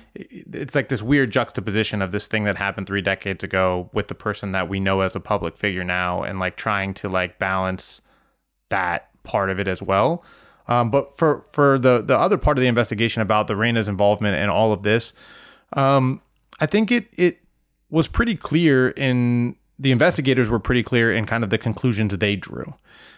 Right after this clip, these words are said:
And basically what the investigation said and the investigator said is that they can,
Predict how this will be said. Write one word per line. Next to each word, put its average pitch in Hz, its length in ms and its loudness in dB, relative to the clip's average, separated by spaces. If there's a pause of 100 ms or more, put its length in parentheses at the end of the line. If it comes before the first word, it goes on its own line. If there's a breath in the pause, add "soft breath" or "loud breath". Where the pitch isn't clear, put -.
(120)
And 123 300 -2
basically 147 480 2
what 123 320 0
the 123 80 2
investigation 117 840 0
said 107 200 2
and 104 80 0
the 107 40 2
investigator 110 460 2
said 107 180 0
is 101 140 0
that 104 180 0 (1000 soft breath)
they 131 160 2
can, 139 240 -2